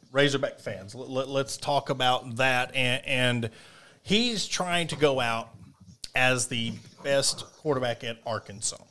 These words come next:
He, he's trying to go out as another nine-win season.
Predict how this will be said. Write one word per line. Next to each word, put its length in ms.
He, 160
he's 240
trying 360
to 60
go 240
out 380
as 640
another 380
nine-win 600
season. 460